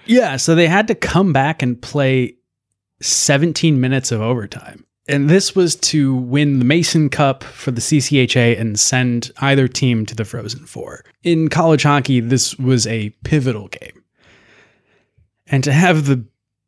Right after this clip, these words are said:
officials and league just completely mismanage the process of determining what was or was not a goal is a huge black eye for college hockey and the C C H A. And, like, I, it,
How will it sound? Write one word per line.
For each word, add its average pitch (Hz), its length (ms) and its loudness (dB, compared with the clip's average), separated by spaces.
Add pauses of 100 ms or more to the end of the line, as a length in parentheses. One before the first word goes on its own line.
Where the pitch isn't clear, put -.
officials 151 800 2
and 131 280 -2
league 135 320 2
just 110 240 -2
completely 135 540 0
mismanage 127 1080 0
the 113 80 -6
process 117 640 -2
of 104 340 -14 (300)
determining 120 640 0
what 123 180 0
was 127 240 2
or 113 80 2
was 107 240 0
not 120 220 2
a 110 40 -2
goal 110 640 -2 (360)
is - 200 -2
a 160 40 2
huge - 520 -2
black 104 400 -4
eye 98 200 -12
for - 140 -4
college 139 380 -2
hockey 120 400 0
and 113 100 0
the 120 60 0
C 131 160 2
C 117 180 0
H 113 200 -2
A. 107 240 -2
And, 113 200 -6
like, 110 360 -8 (1080)
I, 147 240 -2
it, 170 220 -6